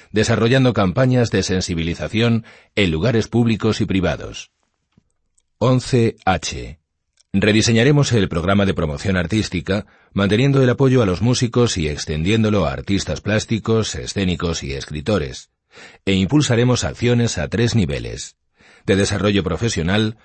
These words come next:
apoyo en sus acciones de difusión y publicaciones.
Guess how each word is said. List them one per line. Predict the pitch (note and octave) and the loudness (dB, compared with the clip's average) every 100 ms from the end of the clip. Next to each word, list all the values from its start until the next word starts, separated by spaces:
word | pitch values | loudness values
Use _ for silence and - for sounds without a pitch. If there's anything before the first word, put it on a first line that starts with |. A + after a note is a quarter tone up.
| _ _ _ _ | _ _ _ _
apoyo | F2 F#2 A2 A#2+ | 0 2 2 4
en | B2 | 2
sus | A2+ D2+ C#2+ | 0 -4 -8
acciones | C#2 F#2 F#2 F2+ | -4 0 0 0
de | F#2+ | 0
difusión | F#2+ F#2 A2 A#2 F2+ G2+ - _ - | -2 -2 0 0 0 -2 -6 _ 0
y | G#2 | 0
publicaciones. | D#2+ D2+ D#2+ D#2 F#2+ C#2 A1+ - | 0 -4 -6 -4 -4 -4 -8 -18